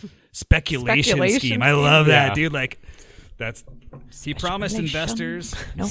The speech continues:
Speaker 2: breathing.
Speaker 1: that he could provide a whopping fifty percent return in just ninety days. And each time a new investor gave him money, uh, he, he'd use those funds to pay off early investors. People still do this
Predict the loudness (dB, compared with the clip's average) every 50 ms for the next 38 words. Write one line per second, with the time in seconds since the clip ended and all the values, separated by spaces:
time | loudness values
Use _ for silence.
0 | -2 0 0 0 2 0 0 -2 -4 -8 -10 -12 -12 -10 -12 -12 -8 -8 -6 -6
1 | -6 -6 -6 -6 -6 -6 -6 -4 -2 -2 0 0 -2 -2 -2 -2 -2 0 -2 -2
2 | -2 -6 -10 -16 -6 -2 -2 -2 -2 -2 -8 -6 -4 -4 -4 -2 -2 -4 -4 -4
3 | -4 -6 -6 -6 -4 -2 0 0 0 0 0 -2 -2 -4 -2 -2 0 0 0 0
4 | 0 -2 -4 -4 -6 -6 -6 -8 -10 -12 -14 -8 -8 -6 -4 -4 -4 -4 -6 -6
5 | -6 -6 -6 -6 -4 -6 -4 -2 -2 -4 -2 -2 -4 -4 -2 -2 -2 -2 -2 -2
6 | -2 -2 -2 -2 -2 -4 -4 -6 -8 -14 -16 -18 -18 -18 -14 -12 -12 -14 -10 -8
7 | -6 -4 -4 -2 -2 -2 -2 -4 -6 -8 -6 -6 -4 -2 0 0 0 -2 -2 -2
8 | 0 2 2 2 2 0 0 0 2 2 2 2 0 0 0 0 0 0 -2 -2
9 | -4 -4 -2 -2 -2 -2 -2 -4 -6 -6 -6 -6 -4 -4 -4 0 6 6 8 8
10 | 8 8 10 10 10 12 12 8 8 6 4